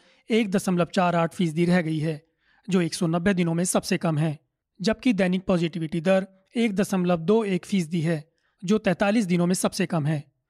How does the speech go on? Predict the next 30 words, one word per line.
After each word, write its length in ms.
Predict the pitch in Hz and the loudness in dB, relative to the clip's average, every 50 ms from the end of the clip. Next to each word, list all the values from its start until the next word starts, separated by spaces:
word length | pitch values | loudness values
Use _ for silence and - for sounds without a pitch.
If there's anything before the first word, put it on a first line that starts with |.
| _ _ _ _ - | _ _ _ _ 2
वहीं 160 | 208 226 262 | 4 4 4
सक्रिय 380 | 247 - 185 - 190 165 170 165 | 4 2 0 0 0 -2 0 0
मामले 440 | 165 160 170 175 175 185 185 185 185 _ _ _ _ _ _ | 0 0 0 0 0 0 0 -2 -4 _ _ _ _ _ _
कुल 160 | - 262 254 247 | 0 0 0 2
कोरोना 340 | - 220 190 185 180 180 | 2 2 2 4 2 2
के 140 | 165 - 170 | 0 0 -2
मामलों 340 | 165 165 175 175 190 196 196 | 0 0 2 2 2 0 0
के 120 | 175 175 | -2 -2
मुकाबले 420 | 170 165 - 175 165 165 170 170 165 | -4 -2 -2 -2 -2 0 -2 -2 -2
महज 340 | 165 156 165 175 160 - - _ _ _ _ _ 202 | -2 0 0 -2 -2 -4 -12 _ _ _ _ _ 2
ज़ीरो 240 | 185 233 247 240 202 | 2 4 4 4 2
दशमलव 420 | 190 170 - 190 175 175 175 170 - - | 0 0 0 0 0 0 0 -2 -2 -2
छह 160 | - 214 214 | -2 -2 -2
तीन 200 | - 202 190 180 | 0 -2 -2 -2
फीसदी 340 | - 180 170 160 151 190 208 | -2 -2 -4 -2 0 0 2
रह 180 | 220 202 190 | 4 2 2
गए 140 | 165 165 160 | 2 0 -2
हैं, 260 | 156 151 165 151 147 - _ _ _ _ _ _ _ _ _ _ | -2 -2 -4 -4 -6 -10 _ _ _ _ _ _ _ _ _ _
जो 120 | 208 185 165 | 0 0 2
मार्च 300 | 175 190 214 - - 196 | 2 2 2 0 0 0
दो 160 | 180 175 175 | 0 0 2
हज़ार 240 | 170 170 165 160 156 | 2 0 0 0 0
बीस 220 | 160 185 190 - | -2 -2 -2 -2
के 160 | - 185 165 | -4 -4 -2
बाद 200 | 160 175 185 190 | 0 0 0 0
से 280 | - - 190 175 170 - - _ - | -2 -4 -4 -4 -4 -6 -10 _ -12
सबसे 380 | - - 240 220 - - 220 | -4 -4 -4 -2 0 -2 -4
कम 240 | 208 - 233 202 180 | 0 0 0 0 2
अनुपात 420 | 165 160 156 151 160 160 156 - | 0 -2 -2 -4 -4 -6 -4 -4
है। 180 | 170 160 147 | -4 -4 -4